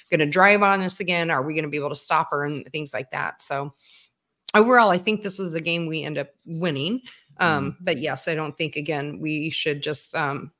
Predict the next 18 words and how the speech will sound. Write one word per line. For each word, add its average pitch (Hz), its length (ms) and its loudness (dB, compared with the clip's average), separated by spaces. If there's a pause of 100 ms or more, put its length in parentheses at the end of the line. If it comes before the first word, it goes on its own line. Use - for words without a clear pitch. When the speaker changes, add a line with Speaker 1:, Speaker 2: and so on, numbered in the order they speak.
(120)
Speaker 1:
kinda 165 220 0
like 165 280 0
Princeton, 185 440 -2
just 143 240 -8
because 175 240 -2
they're 180 100 0
not 170 240 2
in 170 200 2
a 165 100 -2
Power 170 340 2
Five 170 520 2
conference, 147 520 -4
don't 165 320 -2
just - 240 -8
expect 160 440 -6
that 151 180 0
you'll, 156 340 -2 (320)
um, 147 320 -6